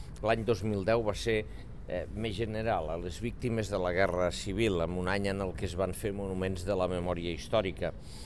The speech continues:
L'any dos mil nou, un arquitecte, en Francesc de Paula Morera. L'any dos mil vuit, un músic, l'Emili Pujol.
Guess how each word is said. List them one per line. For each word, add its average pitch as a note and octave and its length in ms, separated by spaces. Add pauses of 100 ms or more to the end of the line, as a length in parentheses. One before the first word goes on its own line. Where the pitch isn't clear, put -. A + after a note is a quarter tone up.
(300)
L'any A2+ 200
dos G2+ 220
mil G#2 220
nou, A2 260 (420)
un G#2 140
arquitecte, G#2 580
en E2 120
Francesc F2+ 480
de F#2 80
Paula F#2 400
Morera. F#2 440 (840)
L'any G#2+ 260
dos G2 220
mil G2 220
vuit, G#2+ 420
un F#2 180
músic, F#2+ 400
l'Emili F2+ 380
Pujol. F#2 480